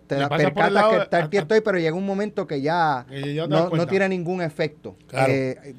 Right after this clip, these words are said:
Speaker 1: dice
Speaker 2: eso
Speaker 1: Juan
Speaker 2: pasa mucho
Speaker 1: Pablo
Speaker 2: con los
Speaker 1: Díaz.
Speaker 2: bill-, con los billboards. Eh.
Speaker 1: Mira, mira qué interesante lo que dice Juan Pablo Díaz, el, el, el hijo de
Speaker 2: Rafael José.
Speaker 1: de, de Rafa.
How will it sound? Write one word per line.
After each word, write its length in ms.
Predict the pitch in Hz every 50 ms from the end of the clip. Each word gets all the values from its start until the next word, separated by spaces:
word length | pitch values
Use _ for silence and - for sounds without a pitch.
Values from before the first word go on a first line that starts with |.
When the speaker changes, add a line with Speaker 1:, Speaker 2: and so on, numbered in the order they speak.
| 131
Speaker 1:
dice 440 | 127 147 151 151 151 170 196 196 196 196
Speaker 2:
eso 120 | 185 175
Speaker 1:
Juan 120 | 180 175
Speaker 2:
pasa 100 | 170 185
mucho 60 | 175 160 165
Speaker 1:
Pablo 140 | 180 185 190
Speaker 2:
con 80 | 180
los 80 | 175 180 175
Speaker 1:
Díaz. 200 | 165 147 135 135
Speaker 2:
bill-, 100 | 156 131
con 100 | 156 151
los 100 | 147 135
billboards. 680 | 139 139 135 151 165 151 120 117 - - - - _ _ - -
Eh. 60 | 123
Speaker 1:
Mira, 200 | 123 135 147 165 139
mira 300 | 139 143 156 165 160 151
qué 80 | 160 170
interesante 600 | 170 156 170 170 175 165 175 170 165 160 165 156
lo 100 | 143 127
que 80 | 127
dice 240 | 117 113 117 - 139
Juan 200 | 135 143 143 135
Pablo 320 | - 135 135 135 135 127
Díaz, 360 | 113 104 113 101 101 98 95 92
el, 140 | 98 98
el, 360 | - 107 104 98 95 92 - -
el 240 | 117 113 101 98 98
hijo 360 | 104 101 95 113 120 127 139
de 320 | 135 127 120 107 98 90 - _ _ _ - - - - -
Speaker 2:
Rafael 260 | 104 110 - 120 113
José. 180 | 120 117 123 160
Speaker 1:
de, 200 | 123 117 113 107
de 120 | 113 117
Rafa. 320 | 107 104 110 107 - 90